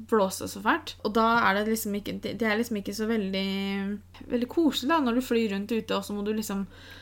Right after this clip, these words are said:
så blir det så kaldt fordi det blåser. Så sommeren er ikke her helt enda.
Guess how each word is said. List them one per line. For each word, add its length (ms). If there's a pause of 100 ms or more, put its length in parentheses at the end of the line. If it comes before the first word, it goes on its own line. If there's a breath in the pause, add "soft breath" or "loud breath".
(360 loud breath)
så 160
blir 240
det 80
så 160
kaldt 400
fordi 240
det 80
blåser. 480 (320 loud breath)
Så 160
sommeren 320
er 80
ikke 240
her 160
helt 400
enda. 220